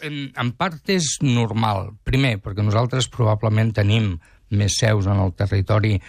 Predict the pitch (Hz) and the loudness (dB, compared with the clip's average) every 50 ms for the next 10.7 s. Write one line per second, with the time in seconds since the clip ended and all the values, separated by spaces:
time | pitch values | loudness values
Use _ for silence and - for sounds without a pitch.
0 | - - - - - 104 104 98 - - 101 - - - 101 92 85 - 104 101 | -12 -20 -14 -6 -2 0 0 2 2 0 -2 -2 0 -2 -2 -2 -2 0 0 0
1 | 98 - - - - - 110 110 113 113 123 123 - - - 110 104 - 104 104 | 0 0 -2 -4 -2 0 0 2 2 2 0 0 0 0 0 0 0 2 2 2
2 | 104 98 101 95 92 92 95 92 87 - 110 104 104 151 160 160 160 151 - - | 2 2 2 2 2 2 0 0 0 0 -2 -2 0 2 2 2 2 0 -4 -8
3 | - - - - - - 120 117 110 123 123 - - 123 107 - - 117 117 113 | -18 -20 -20 -16 -6 -2 0 0 2 2 0 -2 -2 -6 -4 -2 0 0 2 2
4 | 113 113 123 131 123 104 101 110 117 117 98 98 101 98 104 110 107 - - - | 2 0 -2 -2 -2 0 0 2 2 2 0 0 0 2 2 2 0 -2 -2 -4
5 | 101 101 - - _ - 151 135 123 113 107 98 - 107 95 104 101 92 - 113 | -4 -4 -4 -6 _ 0 2 2 2 2 -2 -2 -2 -4 0 0 0 0 2 2
6 | 110 104 104 101 95 - - - - - - _ - 117 104 - - 110 104 - | 2 2 2 0 0 -2 -4 -10 -20 -20 -16 _ -2 -2 0 0 0 0 0 2
7 | 104 104 98 98 101 92 98 95 - - 107 98 147 147 147 143 139 127 110 104 | 2 2 2 2 2 0 0 -2 -2 -2 -2 0 0 0 2 2 0 -2 -2 -4
8 | 113 107 - 110 104 - - 113 107 110 143 139 131 117 - - - _ _ - | -4 -4 -4 -4 -4 -2 -2 0 2 2 2 2 0 -2 -4 -8 -18 _ _ -6
9 | - 113 107 - - 117 107 - 117 107 110 107 - 117 113 104 101 107 101 104 | -4 -4 -4 -2 -2 -2 0 0 0 0 0 0 0 0 0 0 0 0 2 2
10 | 107 98 101 107 117 123 - - 180 151 180 185 214 220 | 2 2 2 2 2 2 0 0 0 2 2 2 2 2